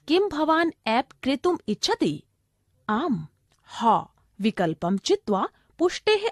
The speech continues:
अनन्तरं क्रेडिट् कार्ड्, डेबिट् कार्ड् इत्यनयोः सूचना धनप्रदानविवरणं प्रपूर्णावश्यकता भविता। तदा एप्लिकेशन् निष्कासनार्थं पटले आगतानां निर्देशानां पालनं कर्तव्यम्।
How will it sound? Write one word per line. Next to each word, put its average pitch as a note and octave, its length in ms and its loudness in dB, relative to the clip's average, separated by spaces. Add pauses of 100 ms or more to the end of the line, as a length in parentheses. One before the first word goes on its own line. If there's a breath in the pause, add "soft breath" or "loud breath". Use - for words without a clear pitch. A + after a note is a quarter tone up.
अनन्तरं G#3+ 500 4 (340 soft breath)
क्रेडिट् F#4 340 2
कार्ड्, F#4 280 -2 (300)
डेबिट् F#3 360 0
कार्ड् F3 320 0 (140)
इत्यनयोः E4 720 0
सूचना D4 720 0
धनप्रदानविवरणं A#3 1400 2 (320 soft breath)
प्रपूर्णावश्यकता A#3+ 1300 0
भविता। F3 500 0 (640 soft breath)
तदा F4+ 320 4 (100)
एप्लिकेशन् F4+ 760 0
निष्कासनार्थं G3+ 1040 2 (180)
पटले G#3 420 2 (300 soft breath)
आगतानां C#4+ 640 0
निर्देशानां C4+ 760 2 (160)
पालनं F3+ 420 2
कर्तव्यम्। F3 720 0